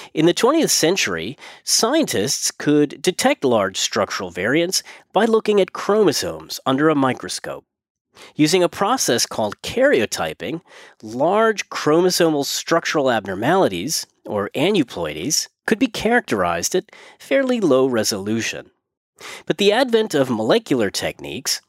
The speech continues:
including next-generation sequencing, or N G S, have allowed scientists to understand structural variation at increasing levels of resolution.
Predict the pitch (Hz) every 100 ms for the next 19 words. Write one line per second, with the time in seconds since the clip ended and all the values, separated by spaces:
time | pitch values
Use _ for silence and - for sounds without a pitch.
0 | _ - 139 - 220 277 131 110 - 117
1 | 104 90 - 85 - - - 98 87 90
2 | 113 156 98 110 101 98 101 143 92 -
3 | - _ _ _ - - - 143 127 131
4 | 208 262 - 104 82 82 123 156 - -
5 | - - - 202 - 190 247 - 190 170
6 | - - 175 185 190 170 147 139 120 110
7 | 117 127 117 131 - 123 - - 143 156
8 | 180 170 151 147 143 98 92 104 90 85
9 | - 78 101 104 -